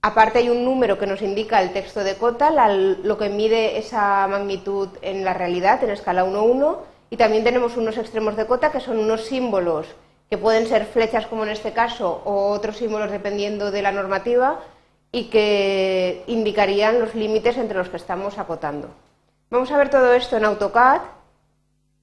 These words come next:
Tenemos aquí un fichero abierto donde tenemos creadas la capa cero y una capa especial para las cotas, ya que las cotas se suelen indicar en una, se suelen crear en una capa independiente.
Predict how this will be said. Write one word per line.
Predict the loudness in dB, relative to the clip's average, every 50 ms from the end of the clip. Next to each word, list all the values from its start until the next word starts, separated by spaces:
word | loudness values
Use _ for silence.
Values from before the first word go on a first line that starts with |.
| _ _ _ _ _ _
Tenemos | -8 -4 -2 0 0 -2 -2
aquí | -4 -2 -2
un | -2 -2
fichero | -4 -6 -2 2 2 4
abierto | 4 6 4 4 4 2 0 0 0 0 0 -4 -10 -18 -20 _ _ _ 0
donde | 0 2 2 2 0
tenemos | 2 0 2 2 2 0 0 0
creadas | 2 4 6 6 6 4 2 2
la | 2 2
capa | 2 2 2 2 0 2
cero | 2 2 2 4 2 2 0 -4
y | -4 -2
una | 2 2 2 4
capa | 4 2 4 2
especial | 0 2 -2 -6 -4 -2 -2 -2
para | 0 0 0 2 2
las | 2 0
cotas, | -2 -4 -6 -4 -4 -4 -6 -6 -6 -10 -8
ya | -6 -6
que | -2 0
las | 0 0 0
cotas | -2 -4 -4 -4 -4
se | -4 -8
suelen | -6 -4 -2 -2 0 0 -2
indicar | -2 -2 -2 -2 0 0 -2 0
en | 0 -2
una, | -2 0 0 2 4 4 2 2
se | 0 -2 -6 -4
suelen | -2 -2 -2 -2 -2
crear | -2 -2 -2 0
en | -2
una | -2 -2
capa | -2 0 0 2 0
independiente. | 0 0 -4 -4 -6 -6 -4 -4 -6 -6 -8 -10 -16 -20